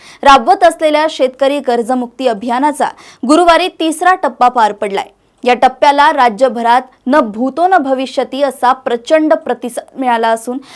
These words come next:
पुन्हा लाखो शेतकऱ्यांनी कर्जमुक्तीचे अर्ज प्रशासनाकडे दाखल केले आहेत. अर्ज दाखल करण्यासाठी राज्यातील जिल्हाधिकारी, तहसील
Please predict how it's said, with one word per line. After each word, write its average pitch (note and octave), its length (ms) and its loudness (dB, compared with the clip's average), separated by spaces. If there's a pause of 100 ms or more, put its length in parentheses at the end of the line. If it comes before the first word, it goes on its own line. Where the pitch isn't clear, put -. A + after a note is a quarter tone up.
(140)
पुन्हा D#4+ 260 4
लाखो D#4+ 400 4
शेतकऱ्यांनी D#4+ 640 0
कर्जमुक्तीचे C4 1000 -2
अर्ज A#3 280 -2
प्रशासनाकडे C#4 1040 -2
दाखल G#3+ 440 -2
केले F#3 180 -8
आहेत. - 380 -14 (1040)
अर्ज C#4+ 240 4
दाखल F4 340 2
करण्यासाठी E4 640 0
राज्यातील C#4 540 0
जिल्हाधिकारी, A#3+ 720 -2 (200)
तहसील C#4 440 2